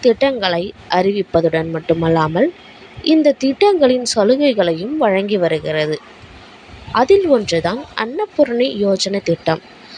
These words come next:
இந்த அன்னபூரணி யோஜனை திட்டம்ன்றது என்ன பார்த்தீங்கன்னாக்கா, பெண்கள் சுயமாக ஹோட்டல் வைக்கிறதுக்கான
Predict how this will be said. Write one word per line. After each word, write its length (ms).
இந்த 220
அன்னபூரணி 720
யோஜனை 360
திட்டம்ன்றது 720
என்ன 140
பார்த்தீங்கன்னாக்கா, 680
பெண்கள் 460
சுயமாக 920
ஹோட்டல் 480
வைக்கிறதுக்கான 760